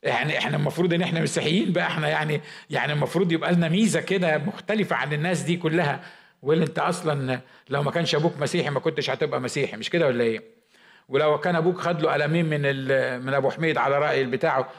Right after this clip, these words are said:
وغير دينه، كنت نزلت أنت مسلم أنت وعيلتك وكلها، أو نزلت يهودي أو نزلت،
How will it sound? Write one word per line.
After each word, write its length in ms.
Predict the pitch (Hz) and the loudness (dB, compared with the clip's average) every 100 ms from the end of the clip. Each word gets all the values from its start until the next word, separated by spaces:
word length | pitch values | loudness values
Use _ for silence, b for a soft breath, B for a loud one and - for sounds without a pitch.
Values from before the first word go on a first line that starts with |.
| B | B
وغير 560 | 143 143 135 165 156 139 | 0 2 4 2 2 2
دينه، 280 | 131 165 147 | 2 0 0
كنت 260 | 156 - | -2 -2
نزلت 340 | 147 143 175 175 | -2 0 0 -2
أنت 160 | 143 | -2
مسلم 440 | 143 165 156 156 156 | 0 0 0 -2 0
أنت 200 | 165 156 | 0 0
وعيلتك 500 | 131 160 - 156 147 | 2 0 -2 -2 0
وكلها، 480 | 139 147 156 156 147 B - | 0 2 2 0 -4 B -2
أو 160 | 147 151 | 0 2
نزلت 380 | 143 165 156 | 0 0 2
يهودي 500 | 151 135 147 160 156 | 0 2 2 2 2
أو 120 | 151 151 | 2 2
نزلت، 400 | 139 165 151 | 2 0 0